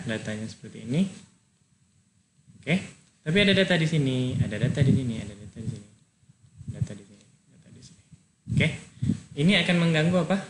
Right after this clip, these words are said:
Regresi tadi kita kan? Misalnya kita ingin menggun-, mem-, membuat sebuah Y M X plus B.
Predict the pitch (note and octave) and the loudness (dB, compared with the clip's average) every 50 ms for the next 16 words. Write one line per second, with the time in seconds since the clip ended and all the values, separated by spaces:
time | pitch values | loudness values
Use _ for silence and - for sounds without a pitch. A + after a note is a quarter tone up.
0 | - - - C#3 C3+ D3+ D#3+ D#3+ - F3+ E3 F#3 F3+ G3 F#3 F#3+ - F3+ D3+ D#3+ | -10 -2 0 2 4 4 4 4 2 2 2 4 2 4 2 2 0 2 2 2
1 | G3+ - - - - _ _ _ _ _ _ _ _ - A#2+ C3+ C3+ C3+ E3+ F3+ | 0 0 -4 -12 -20 _ _ _ _ _ _ _ _ -12 -4 0 0 2 2 2
2 | - D#3 - E3 D#3 D3 C#3 C#3 C#3 C3+ C#3 C#3 C#3 C#3 - - _ _ _ _ | 0 0 -2 0 -2 0 -2 0 0 0 -2 -2 -4 -8 -12 -18 _ _ _ _
3 | _ _ _ - B2+ C3 C3 B2 B2 B2+ B2 B2+ - C#3+ C3+ B2+ B2+ B2+ B2+ B2+ | _ _ _ -2 0 0 2 2 2 2 0 0 0 0 2 2 2 4 4 2
4 | B2+ B2+ B2 B2 B2 B2+ C3 B2 - - - _ _ _ _ _ _ _ _ _ | 2 2 0 0 0 -2 -4 -4 -8 -14 -20 _ _ _ _ _ _ _ _ _
5 | _ - A#2 A#2 A#2 A#2 A2 A#2 C3 C#3+ - - - A2+ A2 A2+ B2 B2 - - | _ -6 -4 -2 0 0 0 0 -2 -2 -2 -4 -6 -6 -4 -4 -6 -6 -6 -10
6 | - A#2 A2+ A#2+ B2+ C#3 C#3+ D#3+ E3 - - - - _ _ _ _ _ _ _ | -8 -2 2 2 4 4 2 0 -2 -4 -12 -20 -20 _ _ _ _ _ _ _
7 | - A#2 B2 - - - C#3+ - - - - - - D3+ D#3+ D#3 - C#3 B2+ B2 | -6 -6 -6 -6 -4 -6 -4 -4 -4 -6 -4 -2 0 2 2 2 0 0 0 2
8 | A#2 G#2 G2 - | 2 0 0 -6